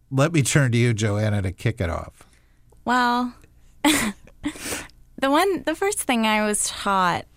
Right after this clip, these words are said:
Speaker 2: in journalism was not to give hot takes.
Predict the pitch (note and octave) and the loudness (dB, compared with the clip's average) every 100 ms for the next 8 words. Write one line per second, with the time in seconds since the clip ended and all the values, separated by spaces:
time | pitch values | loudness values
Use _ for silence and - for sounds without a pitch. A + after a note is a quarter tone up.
0 | - F#3+ F#3+ E3+ E3+ E3+ D#3+ D#3 D3+ - | -4 0 0 0 0 2 2 0 0 0
1 | D3+ D3+ D3+ E3+ - - - _ - F#3 | 0 0 0 -2 -8 -20 -20 _ -6 -4
2 | - G#3 G#3 - - F#3+ E3+ D3+ - D#3+ | 0 2 0 -2 -6 -2 -2 -2 0 -2
3 | - - F3+ G#2+ A#2 - - - | -2 -6 -4 -4 -6 -6 -4 -4